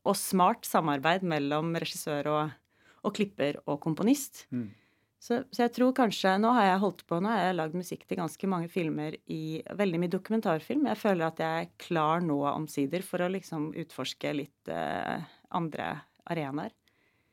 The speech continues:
Speaker 1: Eh, altså mer fiks-, fiksjon og mer, eh, kanskje tenke litt utenfor Skandinavia også. Så jeg snuser litt på det.
Speaker 2: For det kan du jo, fordi du er en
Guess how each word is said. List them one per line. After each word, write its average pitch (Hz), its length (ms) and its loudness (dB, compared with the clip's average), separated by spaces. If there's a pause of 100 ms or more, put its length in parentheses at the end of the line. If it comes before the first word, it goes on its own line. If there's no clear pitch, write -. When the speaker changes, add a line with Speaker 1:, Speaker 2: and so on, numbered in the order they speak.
(480)
Speaker 1:
Eh, 170 640 -8
altså - 260 -12
mer 147 220 -10
fiks-, - 380 -10
fiksjon - 600 -8
og 92 80 -4
mer, 147 220 -4
eh, 131 140 -4 (2250)
kanskje 202 240 -8
tenke 170 220 -8
litt - 120 -12
utenfor 147 280 -10
Skandinavia 147 560 -8
også. - 200 -14 (140)
Så - 180 -14
jeg 170 100 -12 (540)
snuser 190 420 -6
litt 147 200 -12
på 180 80 -8
det. 175 120 -8 (800)
Speaker 2:
For - 120 2
det 190 140 8
kan 117 240 6
du 120 80 6
jo, 147 120 8
fordi 143 320 2
du 143 160 2
er 113 240 8
en 127 200 6